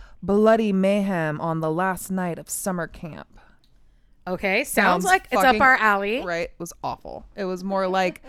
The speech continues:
Speaker 1: <laughs> satanic, weird shit. It was not good. Um, The House of the Devil was something that I saw floating around on Tickety Tockety.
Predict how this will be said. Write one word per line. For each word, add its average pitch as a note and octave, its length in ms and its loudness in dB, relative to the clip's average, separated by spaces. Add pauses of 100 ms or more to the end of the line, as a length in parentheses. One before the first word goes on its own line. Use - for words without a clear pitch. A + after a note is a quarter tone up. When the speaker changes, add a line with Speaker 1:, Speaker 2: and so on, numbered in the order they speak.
Speaker 1:
<laughs> - 160 -20
satanic, F#3 1000 -4 (200)
weird F#3+ 360 -4
shit. G3 400 -6 (800)
It F3 100 -8
was D#3+ 120 -8
not D3 220 -12
good. A2 240 -20 (880)
Um, E3 680 -6 (340)
The F#3 120 -4
House E3+ 320 -2
of D#3+ 160 -10
the E3 80 -2
Devil G#3 1000 0
was G#3+ 480 -2
something A3 420 -4
that G#3 80 -2
I G#3 100 -2
saw G#3 380 -4
floating G#3 360 -4
around G3 300 -2
on F3 220 -4
Tickety G3+ 360 -8
Tockety. A3+ 760 -6